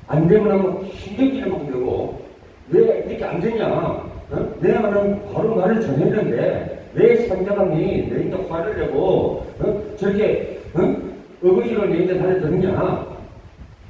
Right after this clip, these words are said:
물론 맞는 말입니다. 그러나 문제는 전도자에게 있는 것입니다. 이는 복음은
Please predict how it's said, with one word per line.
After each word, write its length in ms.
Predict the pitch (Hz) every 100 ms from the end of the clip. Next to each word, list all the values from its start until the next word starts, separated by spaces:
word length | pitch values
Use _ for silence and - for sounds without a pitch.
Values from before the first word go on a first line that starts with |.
| - - _ - - -
물론 300 | 127 156 147
맞는 300 | - 123 123
말입니다. 400 | 117 - - - - - - _ - - -
그러나 480 | 160 165 143 - - - - -
문제는 560 | 127 127 135 151 151
전도자에게 880 | 151 147 143 - 117 110 110 156 -
있는 220 | 107 101
것입니다. 400 | - - - - - - - - - - - - - - - - - - - - -
이는 440 | 107 95 - 156 - - -
복음은 560 | 110 131 120 110 110